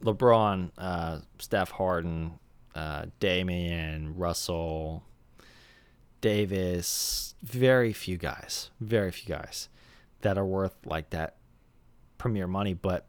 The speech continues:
at the same time, that was the market value then, and it's just, it's just gonna shift every year. Um, you look at a guy, the guy right below him is Paul Millsap at thirty million.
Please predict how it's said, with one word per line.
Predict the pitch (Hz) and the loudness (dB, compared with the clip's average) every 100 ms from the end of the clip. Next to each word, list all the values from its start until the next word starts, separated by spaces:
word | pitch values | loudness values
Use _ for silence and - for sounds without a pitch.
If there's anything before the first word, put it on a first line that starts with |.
| - | -18
at | - | -10
the | - | 0
same | 131 | 2
time, | 127 107 | 4 4
that | 95 104 | 4 2
was | 113 | 2
the | 101 | 0
market | 90 98 - | 0 0 -2
value | 85 92 95 87 | -2 0 0 -2
then, | - 117 101 95 - | -2 -2 0 -2 -4
and | 92 90 87 - - - - - - | -4 -2 -4 -8 -20 -20 -20 -20 -6
it's | 135 127 | -4 -2
just, | 156 - | -2 -4
it's | 147 | -4
just | 170 160 | -2 0
gonna | 170 175 | 2 2
shift | - 165 - | 4 2 4
every | 131 107 | 2 2
year. | 120 127 - - | 2 0 -2 -6
Um, | - 92 92 - | -4 -2 -2 -4
you | 117 127 | 2 4
look | 131 | 6
at | 123 | 4
a | |
guy, | 104 113 | 4 0
the | 107 113 | 0 2
guy | 117 113 | 4 4
right | 110 120 | 4 4
below | 101 117 123 98 | 6 6 6 4
him | |
is | 95 - | 0 2
Paul | 123 110 | 2 4
Millsap | 123 135 104 95 | 2 2 2 0
at | - | 0
thirty | 123 120 | 0 2
million. | 110 131 92 - | 2 0 0 -6